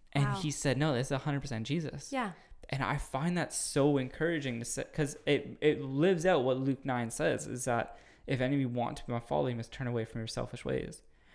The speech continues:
Speaker 1: That even when great things happen and the world tells us, "Oh, you did that. It was all you. How great."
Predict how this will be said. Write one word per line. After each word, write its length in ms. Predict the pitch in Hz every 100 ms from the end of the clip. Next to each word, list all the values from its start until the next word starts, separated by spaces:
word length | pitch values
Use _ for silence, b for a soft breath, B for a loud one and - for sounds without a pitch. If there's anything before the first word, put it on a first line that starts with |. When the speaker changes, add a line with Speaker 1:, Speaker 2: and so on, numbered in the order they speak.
| b
Speaker 1:
That 140 | 208 -
even 260 | 175 190
when 200 | 180 160
great 420 | 139 139 135 151
things 280 | - 151 139
happen 460 | - 107 - 180 233 b b -
and 100 | 135
the 80 | 127
world 300 | 135 143 139
tells 240 | 135 131
us, 260 | 123 135 - b b -
"Oh, 180 | 160 139
you 300 | 139 170 180
did 200 | 160 151
that. 220 | 139 117
It 40 |
was 160 | 123 120 -
all 240 | 165 160
you. 380 | 151 160 160 139
How 220 | 131 156
great." 260 | 143 160 147